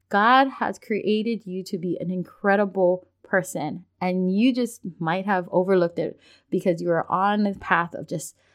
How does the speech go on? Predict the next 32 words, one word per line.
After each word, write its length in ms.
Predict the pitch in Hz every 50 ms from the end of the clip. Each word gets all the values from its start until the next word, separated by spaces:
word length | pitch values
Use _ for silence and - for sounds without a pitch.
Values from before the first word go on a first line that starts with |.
| _ _ -
achieving 540 | 196 196 - - 240 233 220 196 196 180 175
and 160 | 165 170 165
going 520 | 202 196 202 202 190 185 170 156 160 156 156 _ _ _ -
and 260 | 196 190 190 180 180
doing 360 | 240 254 285 302 294 294 277
the 80 | 240 196
best 280 | - 202 196 180 -
that 120 | - 190 160
you 140 | 175 190 190
can 360 | - - 185 180 180 190 - - _ _ -
on 300 | 190 226 254 277 285 294
this 180 | 262 240 -
journey. 520 | - 180 170 156 151 160 160 165 180 233 - _ _ _ _
And 320 | - 190 196 202 202 214 220
maybe 280 | 226 233 247 262 254
you 260 | 269 262 247 233 233 214
have 160 | 214 208 208
forgot 520 | - 214 190 180 175 165 156 175 - - _ _ _ _ _ _ _ _
about 480 | - 185 180 175 175 170 175 - - _ _ _ _ _
what 520 | - 180 175 190 208 233 233 254 254 - - _ _ _ -
an 120 | 180 175
incredible 640 | 175 180 185 - - - 220 214 226 208 226 226
person 560 | 220 - 180 165 - - 185 165 160 170 180 -
you 300 | 196 185 180 202 214 226
have 280 | 208 185 208 196 185 -
evolved 500 | - 196 185 165 170 156 160 165 165 160 - -
into. 600 | 160 165 165 208 - - 262 262 277 294 311 311 - - - -
And 200 | 190 196 202 208
now 300 | 214 214 208 220 262 285
you 160 | 285 269 240
can 360 | 233 - - 226 214 214 220
realize 840 | 220 233 240 262 285 294 269 247 214 185 - 160 165 151 - - -